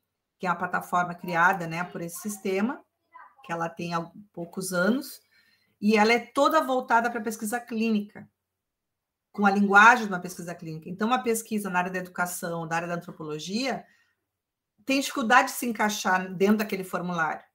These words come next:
né? A própria conep tem emitido cartas, circulares, ãh,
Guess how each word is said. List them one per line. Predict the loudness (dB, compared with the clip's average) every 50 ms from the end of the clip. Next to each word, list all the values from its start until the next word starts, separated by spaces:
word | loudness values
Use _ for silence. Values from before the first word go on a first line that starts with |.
| _ _ _ _ _ -14
né? | -10 -8 -8 -8 -8 -10 _ _ _ _ _ _ _ _ _ _ _ _ -6
A | -6 -4
própria | -2 2 2 2 2 2 0
conep | 2 2 4 4 2 2 0 -4 -2
tem | 0 0 2 2 -2 -4 -4 -2
emitido | 4 4 4 4 4 2 0 0 0 0
cartas, | 0 4 6 8 8 6 4 -2 -8
circulares, | -8 -8 -10 -8 -6 -4 0 2 4 6 6 6 6 4 2 -4 -8 -10 -10 -12 -12 -12 -12
ãh, | -12 -12 -10 -10 -10 -12 -12 -12 -12 -14 -14 -14 -14 -14